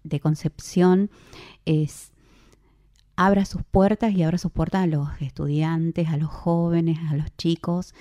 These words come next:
para que conozcan todo lo que hacemos acá, que no es poco.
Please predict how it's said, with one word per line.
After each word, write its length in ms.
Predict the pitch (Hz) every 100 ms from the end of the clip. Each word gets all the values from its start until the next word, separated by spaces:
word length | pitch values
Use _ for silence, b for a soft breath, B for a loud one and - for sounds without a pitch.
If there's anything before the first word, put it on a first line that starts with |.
| B B B
para 180 | 151 151
que 140 | 151
conozcan 460 | - 147 156 165 160
todo 280 | - 175 180
lo 140 | 170
que 240 | - 156 156
hacemos 500 | 151 - 165 165 170
acá, 240 | 165 180
que 180 | 185 156
no 220 | 151 151
es 140 | 151
poco. 420 | - - - -